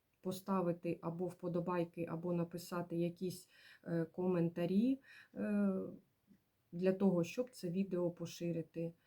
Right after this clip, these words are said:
і для того, щоб люди в ці два дня, сьогодні і завтра, були більш підготовне-, підготовленими і розуміли, що під час повітряної тривоги, е, треба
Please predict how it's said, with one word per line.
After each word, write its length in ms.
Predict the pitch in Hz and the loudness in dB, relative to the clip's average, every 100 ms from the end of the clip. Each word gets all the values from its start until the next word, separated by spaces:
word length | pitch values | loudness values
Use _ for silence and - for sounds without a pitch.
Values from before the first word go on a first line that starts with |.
| _ - | _ -10
і 80 | 165 | -2
для 160 | 180 | -2
того, 320 | 185 196 180 | 4 4 4
щоб 340 | - - 220 - | -2 -4 -4 0
люди 600 | 175 196 202 190 180 - | 4 4 6 6 6 2
в 120 | - | -4
ці 280 | - - 180 156 - | -12 -4 -4 -4 -6
два 360 | 165 165 175 | -4 0 2
дня, 340 | 160 170 185 233 | 2 2 2 0
сьогодні 540 | - 170 185 175 170 | -2 0 0 2 2
і 40 | 170 | 2
завтра, 420 | 185 208 - 175 | 0 -2 -2 -4
були 520 | 165 170 190 202 202 - _ _ _ _ _ _ _ _ _ _ _ - | -2 0 4 4 4 -4 _ _ _ _ _ _ _ _ _ _ _ -2
більш 320 | 196 202 - | 6 6 4
підготовне-, 840 | 196 175 185 190 220 214 226 220 170 | -2 -2 -2 -4 -4 0 0 0 -4
підготовленими 1080 | - 190 190 190 190 202 233 240 240 240 240 - | -6 -2 -2 0 2 4 4 6 6 6 4 0
і 500 | 185 185 180 175 170 170 165 | 0 2 2 2 4 4 2
розуміли, 600 | 170 175 180 185 226 214 | 2 0 2 4 6 4
що 320 | 196 - 170 | -2 -2 -4
під 240 | 165 170 - | -4 -8 -8
час 220 | 185 175 | -8 -8
повітряної 720 | - 170 202 240 214 208 202 | -6 -2 -2 0 2 4 6
тривоги, 680 | 196 196 190 196 196 190 185 - - - - | 4 2 2 4 4 2 -4 -10 -20 -20 -16
е, 120 | 165 170 | -6 -6
треба 760 | 175 190 202 196 185 180 175 | 0 2 2 2 0 0 -4